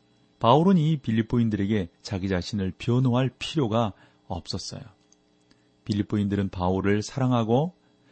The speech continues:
바울의 사도 직분을 받아들였습니다. 그들은 모두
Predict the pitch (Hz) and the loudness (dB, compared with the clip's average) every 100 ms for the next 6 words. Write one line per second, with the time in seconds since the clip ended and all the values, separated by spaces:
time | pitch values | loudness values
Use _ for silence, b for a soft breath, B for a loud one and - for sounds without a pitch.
0 | b _ - 90 95 101 120 - - 151 | b _ -6 -2 0 2 0 -4 -6 -2
1 | 143 - - 120 120 107 95 107 107 95 | -2 -4 -2 0 0 -4 -2 0 0 -2
2 | - 101 95 - 131 156 139 123 160 135 | -6 -12 -12 -4 0 2 2 2 2 2
3 | 135 143 | 0 0